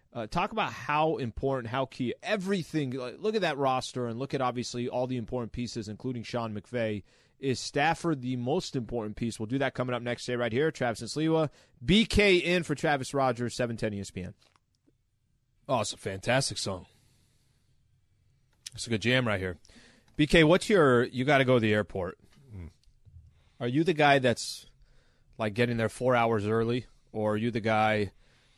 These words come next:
Speaker 1: pushing the family, saying, "Get through the
Speaker 2: <laughs>
Speaker 1: damn thing, we gotta hurry"?
Speaker 2: Chasing the plane down on the runway. Um,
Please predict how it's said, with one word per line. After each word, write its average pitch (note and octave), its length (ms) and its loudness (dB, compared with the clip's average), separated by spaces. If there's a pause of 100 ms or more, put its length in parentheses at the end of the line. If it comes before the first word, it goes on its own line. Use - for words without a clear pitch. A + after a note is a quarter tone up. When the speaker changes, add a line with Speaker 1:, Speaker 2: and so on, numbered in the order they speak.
(180)
Speaker 1:
pushing C3+ 360 0
the A2+ 60 4
family, A2+ 520 4
saying, G#2+ 340 0
"Get B2 200 4
through D3+ 120 8
the B2 320 2
Speaker 2:
<laughs> - 40 -
Speaker 1:
damn C#3 120 2
thing, B2+ 220 2 (320)
we F3 60 8
gotta C3+ 220 6
hurry"? E3+ 260 6
Speaker 2:
Chasing E3 300 6
the C3 80 2
plane B2 380 2
down G#2+ 260 2
on G2 100 -2
the F2+ 80 -4
runway. F2 400 -4 (540)
Um, A#2+ 480 4